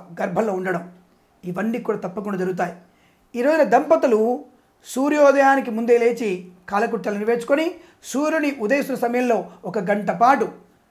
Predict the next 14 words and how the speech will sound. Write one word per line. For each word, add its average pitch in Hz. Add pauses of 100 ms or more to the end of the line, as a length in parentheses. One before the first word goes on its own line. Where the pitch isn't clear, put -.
(220)
ఈ 208
యొక్క 214
పదకొండు 202
సార్లు 202 (360)
సూర్య 214
నమస్కారాలు, 262 (520)
స్వామికి 226
అర్ఘ్యప్రదానం 208
ఇవ్వడం, 247 (840)
అలాగే 214
పంచగవ్య 233
ప్రాసన 233 (120)
చేసుకోవడం 214
వల్ల 208